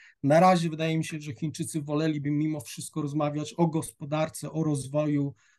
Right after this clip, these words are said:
o globalizacji, o tym, jak trzymać ten, ten, e, handel międzynarodowy w, w jakichś tam ryzach, e, mniej natomiast o, o, o polityce. W związku z tym mamy do czynienia z, z różnego rodzaju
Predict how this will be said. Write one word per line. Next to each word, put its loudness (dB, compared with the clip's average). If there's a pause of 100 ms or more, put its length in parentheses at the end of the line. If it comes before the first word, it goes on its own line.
(120)
o 2
globalizacji, 0
o -2
tym, 0
jak 0
trzymać -4
ten, -2
ten, -2 (480)
e, 0
handel 2
międzynarodowy 0
w, -18 (420)
w -6
jakichś -6
tam -2
ryzach, 0 (480)
e, 0 (240)
mniej 4
natomiast -2
o, -4
o, -2
o -2
polityce. -2
W -6
związku -6
z -12
tym 0
mamy 0
do -8
czynienia -4
z, -10
z -4
różnego -4
rodzaju -2